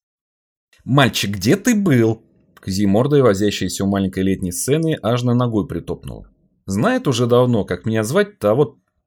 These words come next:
нравится. Мальчиком. И всё тут». Вроде как, если без имени, то и не на равных, потому что... а как прислуга в трактире.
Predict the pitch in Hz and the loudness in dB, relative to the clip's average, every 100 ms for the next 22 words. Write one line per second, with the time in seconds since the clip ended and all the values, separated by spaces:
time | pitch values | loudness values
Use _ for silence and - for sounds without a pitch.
0 | _ - 87 101 92 - - - - _ | _ -6 0 2 2 -2 -12 -12 -16 _
1 | _ _ - 113 156 110 92 - 92 - | _ _ -8 -2 0 0 0 -6 -10 -10
2 | 87 - _ - - - 78 - - _ | -12 -14 _ -10 -8 -8 -10 -12 -20 _
3 | _ _ _ _ _ _ _ _ _ 98 | _ _ _ _ _ _ _ _ _ 2
4 | 143 123 139 120 - 101 123 123 110 117 | 2 4 2 2 -2 -4 -2 -2 -4 -2
5 | 151 170 135 - 101 101 95 92 90 92 | 0 2 2 0 0 0 2 0 -2 -4
6 | 90 92 95 110 151 185 131 - - 104 | -2 0 0 2 2 2 -2 -6 -6 -4
7 | 101 - - - _ _ _ _ _ _ | -4 -6 -16 -20 _ _ _ _ _ _
8 | - 92 117 104 - 113 151 98 - - | -4 -2 0 -2 -4 -4 -2 -2 -4 -8
9 | - - 87 - | -8 -10 -10 -12